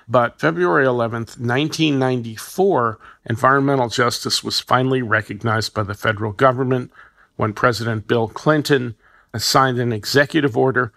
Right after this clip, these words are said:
calling for environmental justice to be a factor in any federally funded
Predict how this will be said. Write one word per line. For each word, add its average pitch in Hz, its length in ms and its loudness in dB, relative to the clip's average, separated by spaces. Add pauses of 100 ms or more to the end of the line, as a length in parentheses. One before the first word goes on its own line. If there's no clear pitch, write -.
(300)
calling 123 300 2
for 117 200 -2
environmental 120 580 0
justice - 680 -2 (420)
to 123 160 0
be 117 300 -2
a 107 120 -6
factor 131 720 0 (340)
in 117 440 -2
any 147 380 2
federally 135 640 0
funded 127 560 0